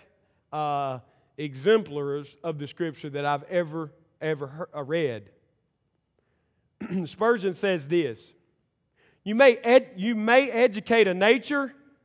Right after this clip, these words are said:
until it attains the highest point, but you cannot educate an old nature into a new one. You may educate a horse,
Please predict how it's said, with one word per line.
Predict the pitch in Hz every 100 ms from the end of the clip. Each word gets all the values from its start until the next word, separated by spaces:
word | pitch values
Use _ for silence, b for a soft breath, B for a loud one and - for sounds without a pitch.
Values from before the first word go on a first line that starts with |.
| _ _ _
until | 202 214 254 247
it | 208
attains | 180 226 262 269 196
the | 196
highest | 190 247 262 -
point, | - 247 185 117 _ _ _ _ _ _ _ _ _
but | 185 185 180
you | 302
cannot | 254 226 240 277
educate | 269 254 220 226 220 196
an | 180
old | 233 262
nature | 226 226 220 214 214
into | 208 214
a | 196
new | 226 220
one. | 151 110 98 _ _ _ _ _ _ _ _ _ _ _ _ _
You | 208 277
may | 269
educate | 247 262 262 269 277 247
a |
horse, | 202 254 294 311 -